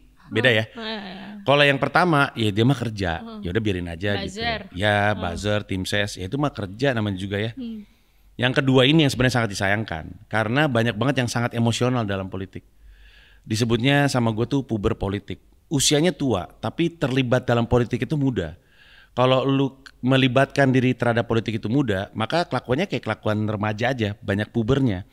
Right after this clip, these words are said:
Speaker 2: Hmm.
Speaker 1: Eh, dan sedikit ba-, ini sebenarnya kabar baik dan kabar buruk. Kenapa mereka banyak terlibat? Karena akhirnya mereka ngeliat orang yang mereka percaya, yaitu Pak Jokowi, mungkin Pak B T P, mungkin Pak Prabowo dan segala macamnya. Nama-nama ini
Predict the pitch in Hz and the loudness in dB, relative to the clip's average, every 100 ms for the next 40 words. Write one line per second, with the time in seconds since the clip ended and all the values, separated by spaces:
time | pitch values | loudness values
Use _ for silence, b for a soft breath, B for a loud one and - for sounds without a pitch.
0 | B 247 208 B B B 113 117 113 113 | B -14 -14 B B B 0 2 2 2
1 | 127 123 123 123 110 - _ - 139 143 | 2 4 2 -2 -6 -14 _ -6 -2 0
2 | 127 131 160 180 160 190 147 139 131 160 | 0 0 2 0 2 0 2 4 4 4
3 | 131 107 95 92 123 98 - 143 170 151 | 2 0 -2 -2 -2 -2 0 0 2 2
4 | 127 127 107 110 110 - 117 110 90 110 | 2 0 2 0 -2 -4 -4 -4 -2 -2
5 | - 117 143 - 110 117 151 139 135 135 | 0 0 2 0 0 2 4 4 2 2
6 | 131 113 117 113 101 90 87 90 90 80 | 2 0 -2 -2 -6 -8 -10 -8 -8 -8
7 | 87 92 - 82 85 123 113 107 117 B | -10 -10 -10 -10 -4 -2 0 -2 -6 B
8 | B B B 101 98 92 85 85 131 127 | B B B -4 -2 -4 -6 -4 -4 -2
9 | 113 110 101 104 185 127 95 90 92 110 | -2 -2 -2 -2 0 0 -2 -4 0 0
10 | 101 104 95 92 90 87 90 107 101 90 | 0 -2 -4 -6 -8 -8 -8 -6 -6 -8
11 | - b b b b b 117 127 127 123 | -12 b b b b b 0 2 4 4
12 | 135 180 180 | 4 2 0